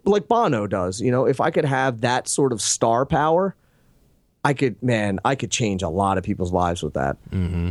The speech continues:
Speaker 1: And if I could write a check for a million dollars, you know, like, that could,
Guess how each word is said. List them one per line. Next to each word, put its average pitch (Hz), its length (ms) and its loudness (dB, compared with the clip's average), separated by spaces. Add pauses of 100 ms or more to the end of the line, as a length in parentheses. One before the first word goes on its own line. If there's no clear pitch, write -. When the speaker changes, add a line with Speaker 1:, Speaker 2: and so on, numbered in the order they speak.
Speaker 1:
And 120 480 2
if 131 140 2
I 143 160 0
could 143 180 -2
write 127 200 2
a 104 60 -4
check - 380 -2 (200)
for 123 240 0
a 135 100 2
million 127 480 2
dollars, 117 580 0 (100)
you 120 100 0
know, 123 240 2
like, 113 180 0
that 135 160 -2
could, 131 160 -2